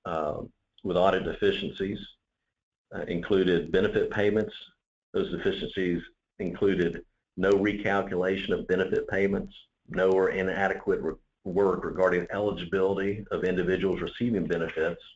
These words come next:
And this was pretty bad, but, uh, some, some just had no work performed in the benefit, uh, area. Uh, also, no or inadequate work regarding validity of claims and inappropriate reliance on the soc one report.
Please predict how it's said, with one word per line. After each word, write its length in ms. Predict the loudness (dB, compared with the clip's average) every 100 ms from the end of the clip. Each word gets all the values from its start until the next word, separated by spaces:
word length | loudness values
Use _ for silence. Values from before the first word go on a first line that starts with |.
| _ _ _ _ -20 _ _ _ _ _ _ _ -12
And 80 | -10
this 140 | -8
was 100 | -10
pretty 180 | -6 2
bad, 220 | 4 4
but, 180 | 0 -4 -8
uh, 100 | -6 0
some, 260 | 2 2 0
some 220 | 0 0
just 200 | -2 -6 -14 _ _ _ _
had 220 | 0 4
no 120 | 4
work 300 | 6 4 2
performed 520 | -4 0 2 2 0 -10 -4
in 60 |
the 60 | -2
benefit, 580 | 0 0 0 0 0 -2 _ -8
uh, 240 | -4 -2 2
area. 460 | 4 6 4 2 -6 _ _ -20 _ -20 _ _ -6
Uh, 120 | -2
also, 500 | 2 2 4 4 4
no 220 | 4 4
or 160 | 4 4
inadequate 800 | 2 0 0 -2 -2 0 0 -4 -16 _ _ _ _ _ _ _
work 320 | -2 0 0
regarding 540 | -2 2 2 4 -2 -2
validity 640 | -4 0 2 2 0 -2 -2
of 180 | -4 -6
claims 580 | -2 2 4 2 0 -6 -16 _ _ _ _ _ _ _ _ _ -8
and 360 | -2 0 0 2
inappropriate 640 | 2 2 2 4 2 0
reliance 460 | 0 2 2 -2 -4
on 80 |
the 60 | -6
soc 360 | -2 0 0 0
one 180 | 0
report. 440 | 0 -4 -2 -2